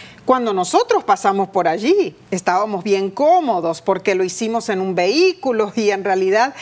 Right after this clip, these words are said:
eh, por carreteras supermodernas que existen hoy día. Pero en el tiempo de Jesús,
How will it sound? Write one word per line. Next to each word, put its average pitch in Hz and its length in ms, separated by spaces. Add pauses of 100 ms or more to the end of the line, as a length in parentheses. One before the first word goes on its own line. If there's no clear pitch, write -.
(180)
eh, 202 280
por 214 260
carreteras 196 640
supermodernas 226 1120
que 208 80
existen 180 500
hoy 170 160
día. 160 360 (1000)
Pero 226 300
en 202 80
el 185 180
tiempo 277 520
de 220 120
Jesús, - 920